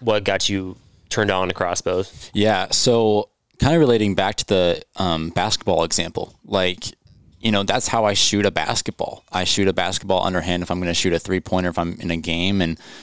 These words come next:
Speaker 2: am I less than a man because I shoot underhand?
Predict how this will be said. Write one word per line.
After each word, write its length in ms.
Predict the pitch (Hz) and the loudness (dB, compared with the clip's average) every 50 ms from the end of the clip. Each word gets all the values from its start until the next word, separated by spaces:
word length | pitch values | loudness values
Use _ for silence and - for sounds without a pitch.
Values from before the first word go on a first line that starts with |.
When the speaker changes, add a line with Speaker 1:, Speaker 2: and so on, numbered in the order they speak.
| - - - - | -20 -10 -4 -2
Speaker 2:
am 100 | 98 101 | -2 0
I 80 | 98 | 0
less 320 | 98 92 98 104 110 - - | 0 0 0 0 0 0 2
than 300 | 113 104 101 98 - - _ _ _ - | 2 0 0 -2 -6 -12 _ _ _ -6
a 60 | 98 | -4
man 380 | 87 85 82 82 85 98 101 | -2 -2 -2 -2 -2 -2 -2
because 200 | 95 92 - 87 | -2 -2 -2 0
I 60 | 90 82 | 0 0
shoot 300 | - - - 95 90 - | 0 0 0 -2 -2 -2
underhand? 480 | 82 78 80 87 95 95 98 101 107 | -4 -4 -4 -2 -2 -2 -2 -4 -6